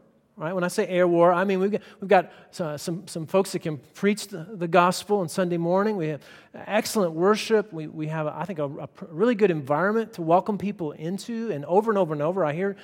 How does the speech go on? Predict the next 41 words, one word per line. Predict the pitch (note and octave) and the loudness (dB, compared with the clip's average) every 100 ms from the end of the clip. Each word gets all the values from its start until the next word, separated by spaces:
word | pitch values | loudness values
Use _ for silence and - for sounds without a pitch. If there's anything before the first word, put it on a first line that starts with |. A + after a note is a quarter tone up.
| - - - - | -20 -20 -12 -2
folks | F#3+ - | -2 0
saying, | G3 | -2
"Well, | E3+ D3 | 0 -2
when | C#3+ | -2
I | C3 | -4
went, | C#3+ G#3 F#3+ | -2 -2 -2
I | E3 | -6
was | D3+ D3 | -6 -2
welcomed. | G3 B3+ - D3+ G#2 - | 2 2 2 0 -2 -16
Like, | C#3+ D3+ | -14 -10
I | C#3+ | -6
felt | F#3+ E3 | -4 -4
warmly | D3+ F3+ G#3 G#3+ | -2 -2 0 0
welcomed, | F3+ F3 F3+ D3 B2 | 0 0 -2 -4 -10
and, | C3+ D#3 | -10 -12
and, | C3+ | -10
like, | C3+ C3 | -10 -10
people | F#3+ F3+ | -8 -2
really | F3+ F3 | 0 0
wanted | E3 D#3 | 0 -2
me | C#3 | -4
to | |
be | C3+ F#3 | -2 0
there." | F#3 F#3 F3+ | 2 2 2
And, | D3+ C3 - - - | 0 -8 -18 -12 -6
and | D#3+ | -2
so | F3+ | 2
I, | E3 F3 E3 | 2 2 -2
I | |
think | F#3+ G3 | -2 0
our, | E3 D#3+ D3+ - - | 4 4 2 -8 -8
sort | E3+ | -4
of | D#3 | 0
our, | D3+ D3 - | 0 -2 -6
our | D3+ D3+ | -4 -4
air | E3+ F3+ G#3+ | 0 2 2
war | E3+ D3+ C#3+ E3+ G#3 | 2 2 2 0 -4
of | C3+ | -10
Sunday | - F#3 F3 | -2 0 0
morning | D#3+ E3 B3+ F3 E3 G3+ - - | 0 0 2 0 -2 -8 -14 -8
is, | E3 E3 | -6 -6